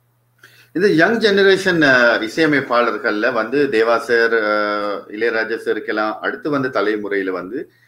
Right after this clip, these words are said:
எனக்கும் பர்சனலா ரொம்ப பிடிச்ச ஒரு இசையமைப்பாளர் தான் நம்ம யுவன் சங்கர் ராஜா. நீங்க யுவனோட ஒர்க் பண்ண அனுபவங்களை பத்தி சொல்லுங்க. யுவனுக்கு என்ன பாட்டு பாடிருக்கீங்க?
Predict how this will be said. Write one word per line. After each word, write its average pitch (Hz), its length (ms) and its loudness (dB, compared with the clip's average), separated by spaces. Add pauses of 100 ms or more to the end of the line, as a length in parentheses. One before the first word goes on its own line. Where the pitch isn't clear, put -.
(140)
எனக்கும் 165 420 -4
பர்சனலா 135 440 -2
ரொம்ப 120 360 -4
பிடிச்ச 113 460 -2
ஒரு 98 280 0
இசையமைப்பாளர் 98 640 -4
தான் 151 280 -4
நம்ம 95 280 -6
யுவன் 104 260 -2 (100)
சங்கர் 92 240 -6
ராஜா. 82 400 -4 (480)
நீங்க 143 160 0 (100)
யுவனோட 208 260 4
ஒர்க் 135 260 2
பண்ண 127 160 2
அனுபவங்களை 117 420 2
பத்தி 104 160 -4
சொல்லுங்க. 104 280 -4
யுவனுக்கு 120 320 -2
என்ன 113 180 -2
பாட்டு 107 320 -4
பாடிருக்கீங்க? 104 680 -4